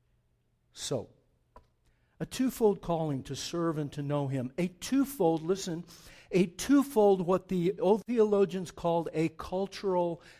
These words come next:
mandate. In other words, a task to fulfill. Twofold calling, twofold cultural mandate, and that cultural mandate is to form and to fill. Now, when we think of, of dominion, we think of just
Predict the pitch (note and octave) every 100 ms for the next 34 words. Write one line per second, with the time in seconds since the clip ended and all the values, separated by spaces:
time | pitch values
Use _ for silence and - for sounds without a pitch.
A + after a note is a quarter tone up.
0 | - C3+ C3 C3+ C#3+ D3 A#2+ B2+ G2+ -
1 | - - - C#3 E3 E3+ C#3 C3+ C3 -
2 | - - D3 C3 - E3 F3 E3+ - -
3 | - _ _ - - D#3+ - D#3 C#3 -
4 | E3 D#3 A#2 F#2+ _ _ - D3 C3 D#3+
5 | D3 C#3 - F#3+ G#3 G#3 A3 _ _ _
6 | - F#3+ F3+ F#3+ E3+ D#3 - _ _ -
7 | E3 E3 - D3 C3+ D3 E3+ E3+ F3 C#3+
8 | C3 B2+ - F#3+ G#3 - G#3+ F3 F3 E3+
9 | E3+ F3 F3 C#3 A2 - - - E3+ D#3+
10 | D#3+ D#3 - C#3+ C#3 - D3 - - D3
11 | A#2+ - - _ _ _ _ _ _ -
12 | D3 D3 D3+ F3+ A#3 - A3+ G#3 F#3+ D#3
13 | - - _ - D#3+ D#3+ C3+ F3 F#3 F#3+
14 | G3+ F3+ D#3+ D#3+ D#3+ F3 - G3+ F#3 D#3+
15 | B2 D#3+